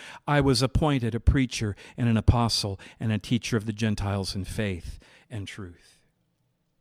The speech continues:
And then you might say, "Well, of course, Jesus is my only hope. He, he's the Christ. I'm his, and, and he's mine." And then we would gently ask, "And do you love the local church?"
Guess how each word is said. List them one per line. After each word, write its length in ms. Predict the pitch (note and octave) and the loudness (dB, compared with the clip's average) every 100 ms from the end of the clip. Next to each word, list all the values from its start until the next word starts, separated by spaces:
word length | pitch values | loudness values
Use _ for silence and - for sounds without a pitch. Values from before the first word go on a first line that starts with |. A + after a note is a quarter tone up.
| _ _ _ _ _ _ _ _ _ _ - | _ _ _ _ _ _ _ _ _ _ -6
And 100 | F#3+ | -2
then 120 | E3 | 0
you 80 | D#3 | 0
might 200 | C#3 B2 | -2 -2
say, 160 | - C#3 | -4 -6
"Well, 160 | D#3 | -6
of 140 | F#3+ - | -10 -12
course, 380 | - E4+ - - | -12 -8 -8 -10
Jesus 420 | F3 E3 D#3+ D3 | -4 0 0 0
is 140 | B2 | -2
my 180 | C3+ B2+ | -2 0
only 300 | C3+ C3 A2 | 0 0 0
hope. 240 | F#2+ G#2 - | -2 0 0
He, 140 | E3 | 0
he's 320 | C3 F3+ D#3 | -2 0 0
the 80 | F#3 | -4
Christ. 600 | - A3 C4+ A3+ - - B2 | -6 -10 -6 -4 -4 -6 -8
I'm 180 | C#3+ | -6
his, 460 | D#3 C4 B3+ E3 - | -4 -4 -6 -6 -8
and, 140 | F#2+ - - - | -10 -16 -20 -8
and 120 | B2 | -6
he's 320 | A#2 F3+ F3 F3 | -4 -4 -2 0
mine." 400 | G3+ B3 F3 C#3 | 0 0 0 0
And 100 | E3 | 0
then 160 | C#4+ | 2
we 140 | C4+ F#3 | 2 2
would 140 | D3+ | 0
gently 420 | B2 D3+ D3 D3+ | 0 -2 -2 -4
ask, 440 | E3 E3+ E3 - - - - - - _ _ _ _ _ _ _ _ _ _ _ - | -4 -2 -2 -4 -8 -20 -20 -20 -20 _ _ _ _ _ _ _ _ _ _ _ -6
"And 160 | D#3+ | -6
do 80 | D3 | -4
you 140 | E3 | -4
love 340 | E3 D#3 E3 D#3 | 0 2 2 0
the 80 | E3 | 0
local 320 | D#3+ D#3+ D#3 | 0 -2 -6
church?" 720 | - - A3+ C3+ - - | -8 -10 -10 -14 -20 -20